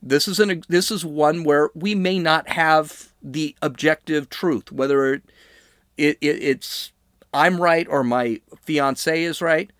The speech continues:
Josie and I got into an ar-, not an argument, but a debate yesterday about the death penalty. I'm very pro death penalty. She's very anti death penalty. Well, she made some very good arguments. I couldn't answer her. And then sh-,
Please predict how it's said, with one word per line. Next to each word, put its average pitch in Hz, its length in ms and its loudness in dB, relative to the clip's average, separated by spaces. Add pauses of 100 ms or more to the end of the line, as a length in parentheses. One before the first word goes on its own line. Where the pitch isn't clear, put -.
(420)
Josie 160 320 2
and 165 80 0
I 170 120 2
got 165 240 2
into 165 280 -2
an 151 80 -2
ar-, 151 180 -2
not 175 220 2
an 156 100 -2
argument, 123 400 -2
but 135 120 -2
a 123 60 -2
debate 147 340 0
yesterday 139 440 -2
about 117 240 -4
the 117 80 -10
death 233 240 0
penalty. 110 360 -2
I'm 120 200 0
very 131 260 2
pro 151 280 0
death 143 260 -2
penalty. 135 400 -4
She's 143 260 -10
very 123 320 -2
anti 214 360 -2
death 110 260 -6
penalty. - 380 -12 (920)
Well, 160 380 2
she - 240 -4
made 147 240 0
some 160 160 -4
very 151 240 4
good 180 200 -2
arguments. 285 520 0
I 147 120 -2
couldn't 196 460 -2 (280)
answer 233 380 -2
her. 175 260 -2 (920)
And 180 200 4
then 175 340 0
sh-, - 300 -12